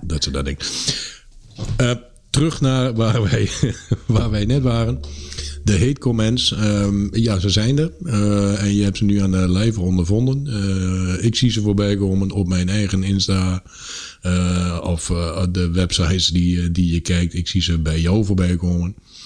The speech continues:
Soms word ik getriggerd om op een hate comment te reageren. Vind ik ook leuk. Ehm, wat mij vooral bezighoudt, eh, en wat ik ook vooral leuk vind, want zo sta ik er zelf in, meestal lach ik er echt om,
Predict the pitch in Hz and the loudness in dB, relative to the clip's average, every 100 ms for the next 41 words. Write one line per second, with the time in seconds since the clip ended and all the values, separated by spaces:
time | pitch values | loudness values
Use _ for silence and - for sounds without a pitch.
0 | - - - - 113 104 90 92 87 - | -16 -16 -12 -2 0 0 0 2 0 0
1 | 90 95 95 87 80 92 85 82 78 82 | 0 2 2 0 -2 -2 -2 -2 -2 0
2 | 85 98 92 90 90 87 - - - 113 | 2 0 0 0 0 -2 -8 -18 -2 0
3 | 98 90 85 104 104 113 - 90 95 101 | 0 0 0 0 0 -2 -2 -2 0 0
4 | 98 98 - - - - - - - - | 0 -2 -6 -20 -20 -20 -20 -20 -18 -6
5 | 90 87 87 90 92 95 92 87 92 98 | -2 0 0 0 -2 -2 -2 0 0 0
6 | 92 87 87 90 90 85 76 82 80 80 | 0 0 2 2 0 -2 -2 -2 -2 -4
7 | - - 80 76 80 80 78 80 80 80 | -10 -8 -4 -4 -4 -4 -4 -2 -2 -2
8 | - 73 82 80 78 78 - 78 87 87 | -4 -4 -2 -2 -2 -4 -4 0 2 0
9 | - 82 78 78 92 82 90 80 76 76 | -2 -4 -2 -2 -2 -2 -2 -2 -2 -2
10 | 82 80 80 76 80 82 - 73 71 78 | -2 -2 -4 -2 -2 -2 -2 -4 -4 -2
11 | - 92 82 85 80 - 76 | -2 -2 -2 -2 -4 -6 -8